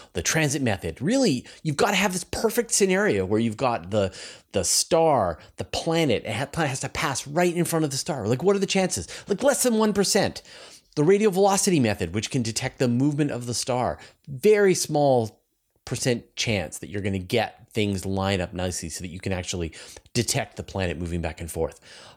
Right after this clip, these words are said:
But with direct imaging, you can see the planets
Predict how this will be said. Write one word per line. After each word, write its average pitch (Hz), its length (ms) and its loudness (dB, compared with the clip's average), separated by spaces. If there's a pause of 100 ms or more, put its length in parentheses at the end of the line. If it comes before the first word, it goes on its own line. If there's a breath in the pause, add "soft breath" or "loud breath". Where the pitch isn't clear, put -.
(120)
But 101 360 0
with 98 180 -4
direct 104 280 -2
imaging, 107 500 2 (280 loud breath)
you 120 180 -4
can 131 180 0
see 160 320 -2
the 170 100 -4
planets - 720 -6